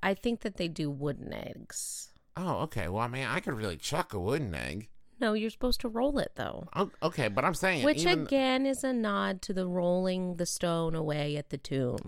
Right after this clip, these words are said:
Speaker 2: Ah, gotcha. Okay.
Speaker 1: Is where I was going.
Speaker 2: Okay, I got it. But I'm saying, what is the mechanic? 'Cause, like,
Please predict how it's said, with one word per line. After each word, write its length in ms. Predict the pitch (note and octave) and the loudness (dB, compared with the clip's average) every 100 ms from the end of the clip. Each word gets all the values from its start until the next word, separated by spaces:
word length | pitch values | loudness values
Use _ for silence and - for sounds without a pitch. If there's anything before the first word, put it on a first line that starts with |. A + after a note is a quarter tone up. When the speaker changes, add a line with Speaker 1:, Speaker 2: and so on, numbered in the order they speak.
| - | 6
Speaker 2:
Ah, 420 | G#2 G#2+ G#2+ G2+ | 8 10 8 6
gotcha. 300 | - - - - - | 0 -10 -12 -8 -4
Okay. 220 | G2+ - - | -4 -4 -6
Speaker 1:
Is 120 | F3 | 0
where 220 | F#3 E3+ | 2 4
I 60 | E3+ | 4
was 180 | F3 F3 | 0 2
going. 440 | D#3+ D#3 B2+ - - - | 4 4 2 -4 -14 0
Speaker 2:
Okay, 280 | A2+ A#2+ E2+ - | 0 2 2 6
I 100 | D#3 | 8
got 220 | D#3 A2 | 8 6
it. 80 | - - - | 2 -4 6
But 120 | A#2 | 8
I'm 160 | E3+ D#3+ | 8 8
saying, 320 | D3 A#2+ A#2+ | 4 4 4
what 100 | C3 | 4
is 120 | C3+ | 4
the 80 | C#3 | 2
mechanic? 560 | B2+ G#2+ A#2+ A#2 A2 - - - | 0 0 0 0 -2 -8 -12 0
'Cause, 160 | C3+ A#2 | 2 4
like, 320 | A#2 G2+ | 4 2